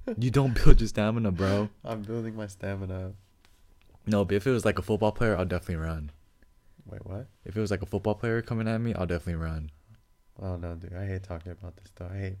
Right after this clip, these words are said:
Speaker 1: I hate paranormal stuff. I'm the same way. Like, I, I don't believe in ghosts, really, but I do believe, like, there's, like, entities and,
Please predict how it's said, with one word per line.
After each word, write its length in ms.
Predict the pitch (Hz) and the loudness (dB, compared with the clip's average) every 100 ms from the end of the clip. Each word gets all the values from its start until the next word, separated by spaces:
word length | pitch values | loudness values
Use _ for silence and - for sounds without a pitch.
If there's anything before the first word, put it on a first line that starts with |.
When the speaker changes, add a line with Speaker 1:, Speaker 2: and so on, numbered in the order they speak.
| - - | -16 -14
Speaker 1:
I 80 | 98 | -10
hate 240 | 101 95 | -10 -12
paranormal 460 | - 95 92 92 92 | -14 -12 -12 -14 -16
stuff. 160 | - - | -20 -12
I'm 160 | 104 113 | -8 -6
the 100 | 135 | -6
same 220 | 123 123 | -6 -6
way. 100 | 107 | -6
Like, 180 | 98 98 | -6 -6
I, 140 | 120 113 - - | -8 -12 -14 -12
I 100 | 117 | -12
don't 380 | 107 113 131 | -6 -6 -6
believe 320 | 139 135 143 135 | -8 -8 -8 -10
in 120 | 135 | -10
ghosts, 340 | 139 139 - | -8 -10 -10
really, 300 | 104 113 127 | -12 -8 -8
but 160 | 120 98 | -8 -8
I 40 | |
do 200 | 101 113 | -6 -8
believe, 360 | 107 107 107 101 | -8 -10 -10 -8
like, 200 | 95 95 | -10 -10
there's, 200 | 95 92 | -12 -10
like, 140 | 92 - | -12 -12
entities 580 | 98 95 95 92 87 90 | -12 -12 -14 -14 -14 -14
and, 220 | 87 | -16